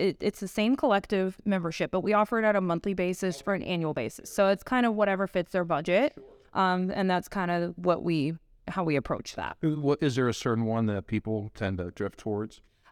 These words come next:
Speaker 1: Uh, we are incentivizing our monthly memberships, uh, because with our extended warranties, it's much easier for them to be on an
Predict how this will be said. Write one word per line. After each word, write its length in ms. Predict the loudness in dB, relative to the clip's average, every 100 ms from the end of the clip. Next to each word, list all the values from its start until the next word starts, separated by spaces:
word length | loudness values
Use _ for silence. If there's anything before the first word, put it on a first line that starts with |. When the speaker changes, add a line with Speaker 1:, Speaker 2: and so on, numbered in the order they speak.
| 0
Speaker 1:
Uh, 380 | 2 4 2 0 -2
we 340 | -2 0 0
are 440 | 2 2 2 2 0
incentivizing 640 | -2 -2 -2 2 2 4 2
our 80 |
monthly 280 | 2 0 0
memberships, 720 | 0 0 -2 -2 -4 -6 -10 0
uh, 180 | 4 4
because 320 | 2 -2 -4
with 120 | 0
our 100 | 0
extended 440 | 0 -2 -2 -2 -2
warranties, 640 | -2 -2 -2 0 0 -2 0
it's 320 | 0 0 -4
much 280 | -2 -2 -2
easier 380 | -4 -2 -2 -2
for 160 | -2
them 160 | -2 -4
to 100 | -2
be 140 | -2
on 240 | 0 0
an 80 | -2